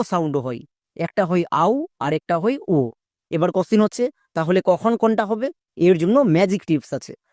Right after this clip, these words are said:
ম্যাজিক টিপসটা ভালো করে দেখবা, তাহলে একদম ক্লিয়ার হয়ে যাবে। প্রথমে আমরা দেখে নেব ও ইউ এর জন্য আউ কখন হয়। যেমন এইচ ও ইউ এস ই, হাউস। এখানে দেখো ও ইউ আছে, এর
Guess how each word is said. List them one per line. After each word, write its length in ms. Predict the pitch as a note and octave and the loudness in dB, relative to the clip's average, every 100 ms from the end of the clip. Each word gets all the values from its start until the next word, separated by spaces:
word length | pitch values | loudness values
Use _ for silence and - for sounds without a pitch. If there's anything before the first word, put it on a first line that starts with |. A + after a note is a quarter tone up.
| - C#3 | -6 -2
ম্যাজিক 220 | F3 G#3 - | -2 -2 -4
টিপসটা 300 | G#3+ - E3 C3 | -4 -2 -2 0
ভালো 120 | G3+ | 2
করে 120 | A#3 A#3 | 2 4
দেখবা, 200 | A#3+ C4+ E4 _ _ | 2 0 -4 _ _
তাহলে 260 | D#3 D#3 B3+ - F3 | -4 0 0 2 -2
একদম 240 | D#3 A3+ C4+ - | 2 2 2 -4
ক্লিয়ার 280 | G#3 G3+ D3+ | 0 0 0
হয়ে 120 | C#3+ B2 | -4 -4
যাবে। 180 | A#2 - _ _ _ - | -8 -12 _ _ _ -2
প্রথমে 260 | F#3 A3 A#3 | -2 0 0
আমরা 120 | G#3+ F3+ | 0 0
দেখে 120 | F3 | -2
নেব 100 | F#3 B3 F4+ _ - F3 | -2 -2 -6 _ -6 2
ও 20 | G3+ A3 G3 | 4 4 2
ইউ 100 | A#3+ D4+ F3+ | 0 -2 -2
এর 80 | D#3 | -2
জন্য 140 | E3+ B3+ - C3+ | 0 -2 -2 0
আউ 100 | E3+ C4 C4 | 2 2 0
কখন 240 | A3+ - G3 C3 | -2 0 -4 -4
হয়। 160 | A#2+ - _ _ - | -10 -16 _ _ -8
যেমন 260 | C3 G3 C4+ - _ E3+ | 0 2 0 -2 _ 0
এইচ 200 | F#3+ A#3+ - - G3 | 2 0 -4 0 4
ও 20 | A3 - F3 | 4 2 0
ইউ 140 | D#3 D#3 - F3+ | 0 0 -4 -2
এস 120 | D#3 - - G#3 G#3 | -2 -4 -8 -4 -2
ই, 20 | D#3 - _ - | -2 -6 _ -2
হাউস। 400 | F3+ G3+ E3 A#2 - _ _ - | -2 -2 -6 -10 -18 _ _ -8
এখানে 260 | F3 E3+ G#3+ | -4 0 2
দেখো 160 | A3+ C4+ E4 - F#3 | 2 0 -2 2 4
ও 20 | A#3 C4 G3+ | 4 4 2
ইউ 100 | A3+ A3+ | 2 2
আছে, 160 | A3+ C4+ D#4+ _ - | 0 -6 -10 _ -4
এর 80 | E3 | -2